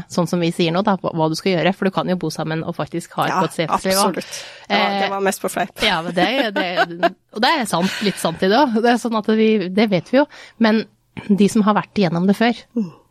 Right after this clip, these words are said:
Speaker 1: vet mer at, eh, hva som kan skje når man havner ut på.
Speaker 2: Ja, og det å snakke om hva man trenger. Trenger du bekreftelse? Ok, hvordan trenger du bekreftelse? Trenger du det i ord?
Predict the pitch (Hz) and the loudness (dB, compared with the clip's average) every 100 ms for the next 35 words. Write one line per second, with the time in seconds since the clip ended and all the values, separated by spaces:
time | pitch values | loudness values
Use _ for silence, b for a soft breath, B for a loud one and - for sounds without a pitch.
0 | 208 185 - 190 175 165 - 175 170 175 | 0 0 0 -2 0 -2 0 -2 -2 -6
1 | _ _ _ _ 226 - 269 247 214 175 | _ _ _ _ -20 -14 -12 -4 -2 0
2 | 185 208 196 - 185 - _ B B B | 0 0 -2 -2 -4 -8 _ B B B
3 | - 202 202 202 190 185 202 - 196 B | -2 2 4 4 2 0 0 0 -2 B
4 | B _ - B B B - 180 196 190 | B _ -20 B B B -4 -2 0 -2
5 | - 196 208 240 202 - 262 - - 180 | -2 0 2 2 2 2 2 0 -2 -2
6 | - 285 285 277 277 - 294 330 - 330 | 0 2 4 4 2 2 2 2 2 2
7 | 262 196 208 247 262 - 202 202 254 285 | 4 2 0 0 -2 -2 -4 0 0 2
8 | 269 294 - 175 269 269 277 277 254 196 | 0 2 2 2 2 2 2 4 2 0
9 | 175 208 208 - - 196 - 185 - - | -2 -2 -2 -4 -6 -4 -2 -4 -6 -2
10 | 220 180 180 180 170 - 220 302 339 | 0 0 0 0 0 0 2 2 2